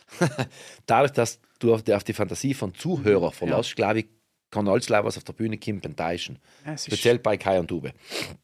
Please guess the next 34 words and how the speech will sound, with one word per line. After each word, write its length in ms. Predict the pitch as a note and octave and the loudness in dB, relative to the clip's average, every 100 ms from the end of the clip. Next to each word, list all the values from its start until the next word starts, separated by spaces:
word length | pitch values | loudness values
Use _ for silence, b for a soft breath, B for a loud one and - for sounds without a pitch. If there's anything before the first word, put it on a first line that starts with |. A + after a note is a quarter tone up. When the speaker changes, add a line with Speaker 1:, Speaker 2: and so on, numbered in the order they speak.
| _ _ _ _ _ _ _ _ _ | _ _ _ _ _ _ _ _ _
Speaker 2:
Ich 60 | D#3+ | 0
glaube, 200 | D3+ D3 | 2 2
es 80 | D#3 | 0
ist 120 | D3 | 2
auch 120 | C#3+ | 2
schon 160 | C3+ D3 | 2 0
mal 160 | B2+ | -2
Kunst 280 | B2 D#3+ D#3 | -2 -4 -6
für 140 | - C3+ | -6 -4
sich, 460 | D3+ D3+ - - | -2 -4 -6 -4
äh, 20 | C3+ | -2
Radio-Comedy 1160 | C3 C3 B2+ B2+ B2+ C3 D3 C#3+ - C3+ C3+ | 0 0 -2 -2 0 2 2 0 -2 -2 -2
zu 140 | - C3 | -4 -2
machen, 260 | F3 - C3 | -2 -2 -4
oder? 200 | C3 C3 | -2 -2
Ist 160 | - | -4
wieder 320 | D#3+ D3 D#3 D3 | -4 2 4 4
nochmal 400 | D3 D#3 G#3 G#3 | 6 6 6 4
was 180 | F#3+ | 2
anderes 300 | G3 G3+ F#3+ | 0 0 0
als 240 | E3+ D#3 D#3+ | -2 -4 -2
wie 140 | D#3 | 0
Internet 640 | C#3+ C#3 F3 G#3 G3 G3+ D3 | 0 0 0 2 2 2 0
und 60 | |
nochmal 220 | C#3 D3+ D#3+ | 0 0 0
was 160 | D3+ | -2
anderes 240 | D#3 D#3+ - | -2 -2 -4
wie 80 | C3+ | -6
Bühne, 340 | G#3 F#3+ C3+ | -6 -4 -4
oder? 180 | D#3+ G3+ B B B B B _ _ _ - | -4 -6 B B B B B _ _ _ -8
Speaker 1:
Hast 120 | - | 2
noch 160 | C#3 | 4
weniger 280 | C3 G2+ D#2 | 6 4 0
Zeit. 380 | - D2+ C#2+ - | 0 0 0 -8